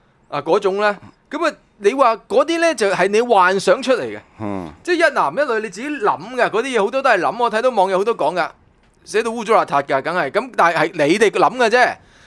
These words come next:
Speaker 1: 係咪先？呢啲呢，要聽當事人點講。如果佢真係噉樣，個女仔都要單方面噉樣講啦，係咪？佢唔係講嗰樣嘢啊。噉啊，你，人哋嗰邊又未回應啊。琴日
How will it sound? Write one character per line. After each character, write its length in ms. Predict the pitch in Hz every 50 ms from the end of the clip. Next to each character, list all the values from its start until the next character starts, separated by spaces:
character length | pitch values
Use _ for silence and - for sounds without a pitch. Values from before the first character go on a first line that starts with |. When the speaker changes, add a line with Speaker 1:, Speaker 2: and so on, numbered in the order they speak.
| _ -
Speaker 1:
係 100 | 170 175
咪 80 | 196 214
先？ 160 | 262 269 269
呢 120 | 302 320
啲 120 | 294 311 302
呢， 100 | 294 269
要 140 | 226 214 208
聽 300 | 208 214 233 226 - - -
當 300 | 285 262 269 277 277 262
事 180 | - - -
人 100 | 131 104
點 180 | 107 131 180 185
講。 200 | 156 135 143 160 -
如 180 | 175 196 285 302
果 100 | 240 247
佢 40 | 247
真 140 | 294 285
係 100 | 277 247
噉 120 | 190 196 214
樣， 160 | 226 233 240 196 _ _ _ _
個 100 | - 202
女 200 | 196 190 185 214
仔 160 | 185 214 226 220 _ _ _
都 140 | - 277 262
要 120 | 214 202 196
單 200 | - 208 220 220
方 120 | 226 220
面 160 | 202 175 156 143
噉 60 | 151
樣 160 | 175 180 185
講 280 | 175 - 110 113 139 147
啦， 200 | 147 143 143 143 139 _ _ _ _ _ _ _ _ _ _ _ _ _ -
係 60 | 143
咪？ 100 | 143 165 170
佢 160 | 175 175 175
唔 100 | 135 107
係 180 | 107 107 101 101
講 200 | 104 117 156 180
嗰 120 | 165 156 151 127
樣 60 | 110
嘢 180 | 98 92 80 76
啊。 40 | - _ _ _ _ _ _ _ -
噉 160 | - 277 311 277
啊， 60 | 220
你， 180 | 190 190 202 190 _ _ _ -
人 160 | 147 135 143
哋 60 | 160
嗰 120 | 165 214 214
邊 120 | 277 269
又 100 | 254 214
未 160 | 170 151 139 139
回 200 | 123 110 107 107
應 200 | 113 139 139 135
啊。 100 | 135 135
琴 300 | 135 - - 127 139 147
日 100 | 156 170